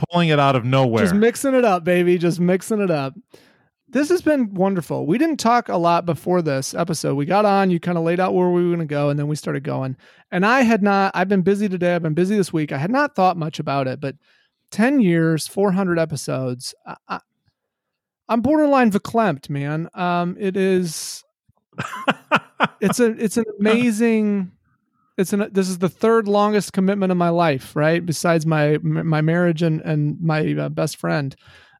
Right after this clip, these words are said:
Speaker 2: Um, it's an amazing thing. It's been a true gift to do this with you. And I've not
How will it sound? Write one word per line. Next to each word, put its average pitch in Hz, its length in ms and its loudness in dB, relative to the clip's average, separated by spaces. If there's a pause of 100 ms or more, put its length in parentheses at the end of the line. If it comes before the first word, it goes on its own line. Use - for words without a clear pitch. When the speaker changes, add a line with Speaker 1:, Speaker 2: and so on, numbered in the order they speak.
(120)
Speaker 2:
Um, 165 440 2
it's - 180 0
an 196 100 4
amazing 185 460 4
thing. 156 400 0
It's 165 140 -4
been 180 140 0
a 160 80 4
true 208 440 2
gift 151 800 0
to 170 120 0
do 151 220 2
this 156 480 -2
with 151 300 -2
you. 131 440 -2 (480)
And 151 100 0
I've 151 140 -2
not 202 420 2